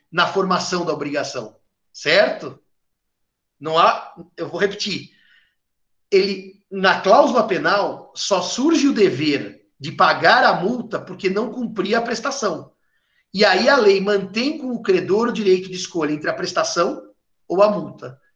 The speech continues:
Não há uma alternatividade assim, que o credor chega ao final do contrato e diz assim, "Eu não quero o carro, me entrega a multa." Não é assim que funciona. Primeiro o devedor descumpre o contrato. Primeiro o devedor não entrega o carro.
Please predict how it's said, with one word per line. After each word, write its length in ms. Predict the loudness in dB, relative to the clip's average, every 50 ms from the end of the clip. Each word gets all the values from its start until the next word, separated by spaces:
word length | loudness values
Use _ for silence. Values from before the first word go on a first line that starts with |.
| _
Não 180 | -6 -2 2 4
há 80 | 4 4
uma 140 | 4 2
alternatividade 800 | 0 0 -2 -2 -2 -2 -4 -6 -10 -14 -10 -4 0 0 0 0
assim, 340 | -2 -10 -10 -10 -10 -12 -12 _ _ _ _ -12
que 80 | -12 -4
o 40 |
credor 360 | 2 4 4 6 8 8 6 6
chega 180 | 6 4 2
ao 80 | 2 0
final 220 | 2 0 0 0
do 80 | 0 -2
contrato 380 | -4 -6 -6 -2 -2 -2 -2
e 40 | -2
diz 20 | -6
assim, 340 | -6 -6 -8 -10 -10 -12 -16 _ 0
"Eu 120 | 2 2 2
não 160 | 2 0 2
quero 240 | 4 6 6 6 6
o 60 | 6
carro, 320 | 6 4 4 4 4 2
me 80 | 0 -2
entrega 340 | -2 0 0 0 2 0 0
a 20 |
multa." 360 | -2 -4 -8 -10 -10 -12 -12
Não 180 | -10 -6 -4 -4
é 40 | -4
assim 200 | -4 -6 -10 -14
que 80 | -18
funciona. 500 | -18 -18 -16 -14 -14 -14 -14 -14 -16 -18 _ _ _ _ -8
Primeiro 400 | -4 -2 0 2 4 4 4 4
o 60 | 4
devedor 420 | 2 4 6 6 6 8 6 6 6
descumpre 520 | 4 0 0 0 0 -2 0 0 0 -2
o 60 | -2
contrato. 640 | -2 -4 -2 0 0 -2 -2 -2 -8 -10 -14 -18 -18 _ _ _ _
Primeiro 340 | -6 -2 2 4 6 6 6
o 40 | 6
devedor 440 | 6 6 6 6 8 8 6 6 6
não 280 | 6 6 6 6 6
entrega 360 | 4 2 2 2 2 2 2 0
o 80 | -4
carro. 440 | -4 -6 -6 -6 -8 -12 -16 -18